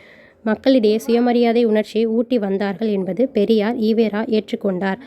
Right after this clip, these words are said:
ஆனால் அக்கட்சி பிராமணர்களை உறுப்பினர்களாக சேர்த்து கொள்வது என்ற முடிவை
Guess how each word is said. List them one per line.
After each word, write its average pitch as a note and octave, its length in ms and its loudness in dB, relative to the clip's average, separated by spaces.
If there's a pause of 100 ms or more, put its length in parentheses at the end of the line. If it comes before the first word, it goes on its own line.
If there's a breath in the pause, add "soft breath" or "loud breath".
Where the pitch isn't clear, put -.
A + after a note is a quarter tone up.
(340 loud breath)
ஆனால் G#3 440 2
அக்கட்சி G#3 580 -2 (120)
பிராமணர்களை A#3+ 640 2
உறுப்பினர்களாக A3 720 -2
சேர்த்து G#3+ 400 -2
கொள்வது G3+ 360 0
என்ற G3 280 0
முடிவை G#3+ 440 2